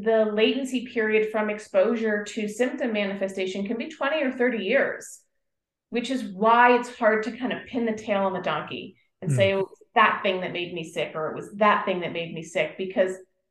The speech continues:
Speaker 1: we gotta look through our entire lifetimes. It's referred to as our exposome, the entirety of everything that we're exposed to.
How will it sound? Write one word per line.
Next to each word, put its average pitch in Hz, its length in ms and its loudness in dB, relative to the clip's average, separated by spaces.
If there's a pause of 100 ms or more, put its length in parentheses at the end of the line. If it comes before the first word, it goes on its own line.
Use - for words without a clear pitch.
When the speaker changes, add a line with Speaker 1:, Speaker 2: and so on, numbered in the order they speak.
(320)
Speaker 1:
we 214 80 -4
gotta 220 180 4
look 220 300 0
through 233 120 0
our 196 220 8
entire 226 640 2
lifetimes. 185 720 -4
It's 196 200 -6
referred 202 300 -4
to 208 120 -6
as 196 140 4
our 185 220 0
exposome, 214 920 2
the 175 120 -4
entirety 190 1040 0 (320)
of 208 220 2
everything 220 480 4
that 190 120 0
we're 196 180 2
exposed 285 720 0
to. 143 400 -4